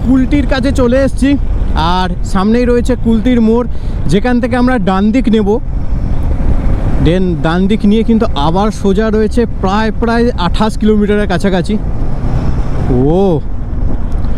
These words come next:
সামনে একটা ড্যামও রয়েছে, just দেখাই, দারুণ।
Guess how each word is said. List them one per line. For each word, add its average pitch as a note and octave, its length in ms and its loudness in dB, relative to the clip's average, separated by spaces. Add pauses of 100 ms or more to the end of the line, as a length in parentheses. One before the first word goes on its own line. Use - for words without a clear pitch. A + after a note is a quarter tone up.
(420)
সামনে D#3 280 2
একটা G3+ 120 -2 (100)
ড্যামও E3 260 0 (100)
রয়েছে, F#3 240 0 (320)
just C#3+ 260 0
দেখাই, D#3 260 0 (2250)
দারুণ। A2 560 2